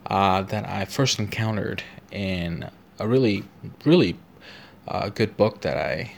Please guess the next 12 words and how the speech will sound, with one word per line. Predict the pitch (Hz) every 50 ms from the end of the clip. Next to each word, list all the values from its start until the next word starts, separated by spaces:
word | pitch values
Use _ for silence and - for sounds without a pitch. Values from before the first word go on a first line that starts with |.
| - -
strongly | - - - - - 101 101 107 120 117 107 69
recommend. | 62 101 - - - 104 82 71 67 -
It's | - -
called | - - - - 95 98 -
Dinner | 104 101 104 98
with | 98 - 98
a |
Perfect | - - - - - - -
Stranger. | - - - 104 85 95 - - -
But | - 101 101
the | 107
verse, | 107 110 120 110 - - - - - - -